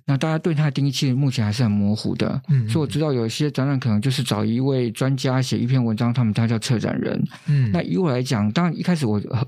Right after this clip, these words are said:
Speaker 1: 很不能接受这个字，因为还，他还没有很清楚的定义。那当我这样做的时候，其实大家还不清楚我在做什么。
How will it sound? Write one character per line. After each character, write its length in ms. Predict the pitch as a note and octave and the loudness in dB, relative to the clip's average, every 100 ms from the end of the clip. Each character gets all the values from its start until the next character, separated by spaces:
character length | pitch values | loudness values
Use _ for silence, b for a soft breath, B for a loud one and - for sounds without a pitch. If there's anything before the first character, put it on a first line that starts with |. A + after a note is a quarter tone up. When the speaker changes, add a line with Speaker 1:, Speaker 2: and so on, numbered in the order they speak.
| - | -6
Speaker 1:
很 300 | - G#2+ A2 | -2 0 2
不 120 | D#3 | 0
能 180 | C3+ A#2+ | 0 0
接 120 | B2+ | 0
受 100 | C3 | 0
这 160 | B2+ | 0
个 100 | B2 G#2+ | -2 -2
字， 280 | - A#2 | -2 -2
因 100 | A2 | 0
为 220 | E3 D3 C3 B B B | 0 0 -4 B B B
还， 120 | - | -4
他 160 | C3 F3 | 0 2
还 80 | D3+ | 2
没 100 | D#3 | 2
有 60 | |
很 120 | B2+ | 0
清 200 | G#2 D3 | 0 0
楚 80 | C#3+ | 2
的 60 | - | 0
定 260 | - A#2 | 0 0
义。 180 | A#2 A2+ | 2 0
那 120 | C3 D#3+ | 2 0
当 180 | F3 | 2
我 80 | D#3+ | 0
这 80 | B2+ | 2
样 100 | C#3+ | 0
做 140 | D3 | 2
的 60 | C3 | 2
时 60 | B2+ | 2
候， 40 | |
其 60 | B2 | 0
实 80 | B2+ | 0
大 120 | C#3 | 0
家 40 | |
还 160 | B2+ A2+ | 0 -2
不 200 | A2 C3+ C3 | -2 -4 -2
清 240 | - D3+ | 0 0
楚 100 | D3 | 0
我 80 | A2+ | 0
在 140 | G#2+ A2 | 0 0
做 180 | B2 | -2
什 140 | G#2+ - | 0 0
么。 260 | - - | 0 -2